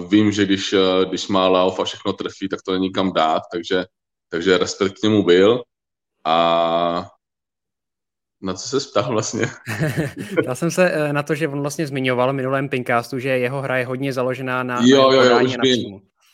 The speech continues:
Speaker 2: Jo.
Speaker 1: No, tak my jsme spolu odehráli strašně moc zápasů, že jo? My jsme hro-, hráli různý ty,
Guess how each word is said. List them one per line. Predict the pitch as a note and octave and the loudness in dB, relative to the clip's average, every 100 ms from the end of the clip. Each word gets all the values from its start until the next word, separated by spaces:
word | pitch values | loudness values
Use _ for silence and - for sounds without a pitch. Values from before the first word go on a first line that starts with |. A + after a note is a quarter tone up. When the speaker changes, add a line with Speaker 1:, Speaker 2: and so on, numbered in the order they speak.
| _ | _
Speaker 2:
Jo. | G2+ _ _ | -20 _ _
Speaker 1:
No, | C3 D#3 C#3+ G#2+ | 2 4 2 0
tak | A2 B2 | 0 0
my | B2 | 0
jsme | A#2+ B2 | -2 -6
spolu | - A#2+ G#2+ | -4 -2 0
odehráli | G2 G2 G2 | 0 0 -4
strašně | - - - F2+ | -4 -10 -10 -6
moc | F#2+ | -6
zápasů, | F#2+ C2+ - E2 - F2+ D#2+ | -4 -8 -6 -10 -8 -8 -4
že | F2+ | -4
jo? | |
My | D#2 | -4
jsme | - E2+ | -4 -2
hro-, | E2+ D2 | 0 -2
hráli | F2 E2+ E2+ | 0 0 0
různý | E2 E2 F2+ E2+ | -2 -4 -6 -4
ty, | G2 F#2+ F2+ | 2 4 2